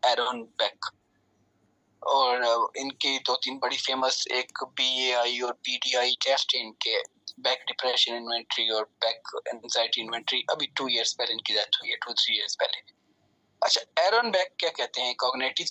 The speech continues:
therapy का, कि वो कहते हैं कि आपकी जिंदगी में जितने मसाइल भी आ रहे हैं ना, वो सब, उसकी मेन वजह ये है कि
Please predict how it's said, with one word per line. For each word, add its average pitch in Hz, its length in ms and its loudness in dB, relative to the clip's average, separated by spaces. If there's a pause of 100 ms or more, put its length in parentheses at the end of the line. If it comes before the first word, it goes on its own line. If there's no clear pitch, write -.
therapy 120 400 -2
का, 123 180 4
कि - 160 -2
वो 160 200 2 (320)
कहते 143 300 -2
हैं 131 160 -2
कि - 140 -2
आपकी 143 320 2
जिंदगी 147 440 -4
में 160 220 -6
जितने - 360 0
मसाइल 131 480 0
भी 131 80 -2
आ 117 140 4
रहे 123 100 -2
हैं 117 120 -6
ना, - 60 -2 (480)
वो 165 120 2
सब, 175 360 0 (160)
उसकी 165 320 -2
मेन 147 280 0
वजह 135 200 2
ये 127 200 2
है 123 160 2
कि - 160 -6